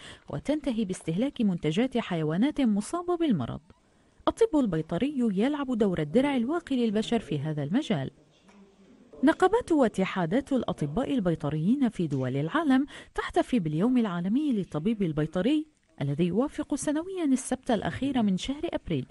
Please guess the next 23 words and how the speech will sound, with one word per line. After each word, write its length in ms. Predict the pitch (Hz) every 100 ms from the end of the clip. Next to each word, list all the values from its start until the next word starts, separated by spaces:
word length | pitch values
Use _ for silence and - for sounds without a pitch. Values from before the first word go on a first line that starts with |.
| - - - -
وذلك 440 | 247 415 359 -
بهدف 380 | 160 147 156 160
التوعية 520 | 165 185 165 277 302 233
بدور 320 | 202 147 127
الطبيب 440 | 147 - 180 294 277
البيطري 680 | 240 294 381 359 294 170 135
في 120 | 160
المجتمع 540 | 175 349 - 320 349 - - - -
والحفاظ 540 | 508 - 320 269 240
على 260 | 208 143 139
صحة 360 | - 302 294 -
الحيوان 640 | 254 - 240 240 240 214
والإنسان. 640 | 143 220 320 302 - 110 - - - - - _ - - - - _ - -
بداية 380 | 302 508 466 359
الاحتفال 640 | 311 220 - 185 254 320 294
باليوم 380 | 247 156 151
العالمي 540 | 180 175 196 226 349 302
للطبيب 500 | 254 - 170 208 190
البيطري 600 | 165 131 151 165 302 381 - - -
تعود 300 | 330 466 392
إلى 240 | 269 214
عام 280 | 147 135 240
ألفين، 440 | 339 339 190 143